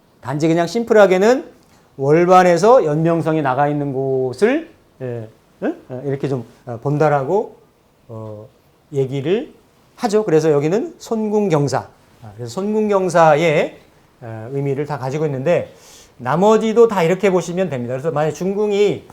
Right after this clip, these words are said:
일이라고 하면, 일이라고 하면 이를테면, 어, 일은 아랫사람이니까, 자녀니까 자녀 문제, 아랫사람 문제, 또, 어, 어떤 그, 어, 성적인 접촉까지를 상징하고 의미하고 있는 것이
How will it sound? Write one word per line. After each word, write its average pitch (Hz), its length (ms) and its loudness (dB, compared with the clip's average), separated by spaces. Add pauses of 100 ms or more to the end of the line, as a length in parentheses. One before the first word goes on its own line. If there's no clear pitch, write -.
(920)
일이라고 185 600 4
하면, 147 440 0 (120)
일이라고 160 440 0
하면 185 520 0 (460)
이를테면, 165 600 0 (480)
어, 117 260 -12
일은 226 680 0 (360)
아랫사람이니까, 147 720 2
자녀니까 143 800 -4
자녀 147 300 -4
문제, 151 560 -4
아랫사람 143 560 -2
문제, 110 320 -12 (140)
또, 214 340 -2 (480)
어, 117 220 -10
어떤 165 240 -2
그, 143 360 0 (200)
어, 113 200 -12
성적인 226 680 2
접촉까지를 190 1600 4
상징하고 208 640 0
의미하고 175 440 2
있는 156 220 -4
것이 185 420 -4